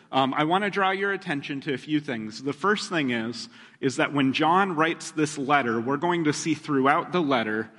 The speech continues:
we're going to see our senses, were, or his senses and the other apostles' senses were engaged, which we have heard, which we have seen with our eyes, which we have looked upon and have touched with our hands. Now, the reason this is important is because as John begins, first off, he doesn't say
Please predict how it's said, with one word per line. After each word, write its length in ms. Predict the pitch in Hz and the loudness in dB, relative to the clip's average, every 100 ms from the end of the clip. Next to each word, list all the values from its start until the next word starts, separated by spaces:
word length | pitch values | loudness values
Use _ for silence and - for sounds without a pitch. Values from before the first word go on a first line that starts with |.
| - - - | -20 -14 2
we're 140 | 156 | 2
going 300 | 160 175 170 | 4 0 0
to 140 | - 165 | -2 -4
see 420 | - 156 143 139 | 2 4 4 2
our 160 | 139 120 | 0 0
senses, 800 | - - 170 180 - 175 160 - | -2 0 0 0 2 2 2 -2
were, 180 | 131 143 | 0 4
or 200 | 147 127 | 4 4
his 300 | 196 214 - | 4 2 2
senses 500 | 160 147 147 139 143 | 0 0 -2 0 2
and 100 | 127 | 2
the 80 | |
other 220 | 170 202 190 | 4 4 2
apostles' 480 | - 131 - 139 | 2 0 0 -8
senses 440 | - 127 117 131 120 | -6 -8 -6 -8 -4
were 140 | 127 | -4
engaged, 580 | 110 104 117 98 - - - - 143 | -4 0 0 0 -6 -14 -16 -8 0
which 200 | 147 147 | 2 6
we 140 | 143 | 4
have 160 | 156 143 | 4 -2
heard, 460 | - 226 160 117 | 2 6 6 4
which 160 | 135 143 | -2 0
we 80 | 147 | -2
have 100 | - | -2
seen 380 | - 214 240 214 | -4 -2 0 0
with 160 | 180 | 2
our 180 | 139 139 | 0 0
eyes, 580 | 175 208 156 120 160 - - - - | 2 2 2 0 -6 -10 -20 -14 -6
which 180 | 143 | 0
we 100 | 165 | 4
have 120 | 143 151 | 4 4
looked 280 | 220 240 | 0 2
upon 400 | 180 - 147 143 | -2 0 0 2
and 100 | 139 | -2
have 180 | 127 123 | -4 -6
touched 360 | - 208 214 - | -2 -2 -2 -4
with 160 | 175 170 | -2 2
our 120 | 147 | 0
hands. 540 | 147 113 92 - - _ _ _ _ _ _ _ - | 0 -6 -8 -14 -18 _ _ _ _ _ _ _ 0
Now, 140 | 151 | 2
the 120 | 156 | 4
reason 400 | 151 196 214 220 | 4 4 2 0
this 200 | 202 190 | 0 0
is 120 | 185 185 | -2 -4
important 540 | 156 202 202 170 147 | -2 2 2 2 -2
is 100 | 143 | 0
because 320 | 156 151 147 | -2 0 -2
as 160 | 151 120 | -4 -4
John 360 | - 165 196 | -2 0 2
begins, 360 | 175 175 175 147 | 0 2 2 2
first 260 | 214 208 - | 2 2 2
off, 140 | 180 | 0
he 100 | 190 | 0
doesn't 280 | 196 208 202 | 0 -2 -2
say 180 | 180 | -2